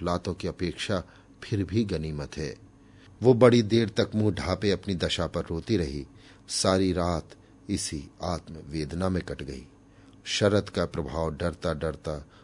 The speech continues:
उषा की गोद से निकला, जैसे कोई कैदी छिपकर जेल से भाग आया हो। फूलमती अपने नियम के विरुद्ध आज तड़के ही उठी। रात भर में उसका मानसिक परिवर्तन हो चुका था। सारा घर सो रहा था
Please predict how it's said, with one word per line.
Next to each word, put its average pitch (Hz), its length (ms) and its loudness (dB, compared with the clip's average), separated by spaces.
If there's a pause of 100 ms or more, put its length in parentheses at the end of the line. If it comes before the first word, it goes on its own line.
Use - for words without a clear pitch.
(220)
उषा 98 320 0
की 76 180 -6
गोद 87 300 -2
से - 200 -10
निकला, 71 480 -10 (540)
जैसे 98 320 2
कोई 80 260 -2
कैदी 87 560 2
छिपकर 76 500 -4 (440)
जेल 98 240 0
से 78 160 -4
भाग 69 300 -6
आया 71 240 -4
हो। 76 280 -8 (760)
फूलमती 123 540 6
अपने 98 240 0
नियम 92 300 2
के 92 140 -4
विरुद्ध 85 340 -2
आज 78 380 -4 (100)
तड़के 87 300 0
ही 80 140 -2
उठी। 76 400 -6 (420)
रात 95 280 4
भर 73 180 -2
में 90 120 0
उसका 76 260 -4
मानसिक 76 480 -4 (100)
परिवर्तन 71 520 -4
हो 80 120 -6
चुका - 320 -8
था। 62 280 -14 (420)
सारा 85 540 2
घर 71 260 -8
सो 82 260 -4
रहा 69 280 -4
था 69 300 -8